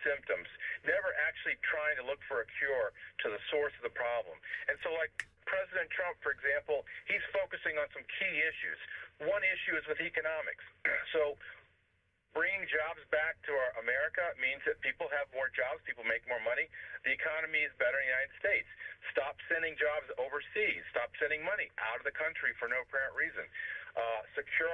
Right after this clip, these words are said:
our bor-, our borders, basically plugging up all the leaks. You know, if you're in a boat that's leaking, if you spend your entire day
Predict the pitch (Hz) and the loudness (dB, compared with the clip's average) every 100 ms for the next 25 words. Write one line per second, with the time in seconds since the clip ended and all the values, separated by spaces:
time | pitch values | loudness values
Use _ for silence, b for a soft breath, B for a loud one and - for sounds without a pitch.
0 | 170 160 165 180 - 131 131 - 147 180 | 0 0 2 2 2 0 -2 2 2 4
1 | 135 90 - B B 180 196 - 165 143 | 2 -2 -6 B B 0 0 -2 -2 -2
2 | - 170 165 160 156 156 147 139 147 208 | 0 0 0 0 0 2 2 0 0 0
3 | - - 131 117 117 170 202 208 - 196 | 0 -2 2 2 2 2 2 2 4 4
4 | 190 - - 143 214 - 110 B B - | 2 -4 -4 -2 0 0 0 B B -2
5 | 139 - - 185 180 160 147 156 156 143 | 0 -2 2 0 2 0 0 0 2 2
6 | - 165 | 2 0